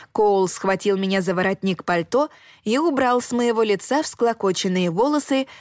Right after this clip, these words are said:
чтобы я в полной мере смогла лицезреть неоднозначное выражение на его лице.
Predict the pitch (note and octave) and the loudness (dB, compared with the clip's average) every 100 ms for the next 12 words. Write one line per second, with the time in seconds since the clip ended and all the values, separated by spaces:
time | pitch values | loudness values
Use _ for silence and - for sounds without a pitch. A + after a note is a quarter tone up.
0 | - - A#4+ F4+ C4+ G#3 G#3 - G3+ F#3+ | -12 -2 0 2 2 0 0 0 0 2
1 | F3+ G3+ D4+ C4+ - G3 F3+ F#3+ F#3 F3 | 2 2 2 0 0 -2 0 0 0 -2
2 | E3+ E3 F3 C4+ - E4+ G4 F4 D#4+ D4 | -4 -2 0 -2 -2 0 0 2 0 0
3 | F#3+ E3+ - F#3+ F#3+ F#3 F3+ D3 F3 G3+ | -2 -2 -2 0 0 0 0 0 -2 -2
4 | A3+ A#3+ A3 G3+ F#3 D#3 E3+ E3 - - | 0 0 0 0 0 0 -2 -2 -4 -8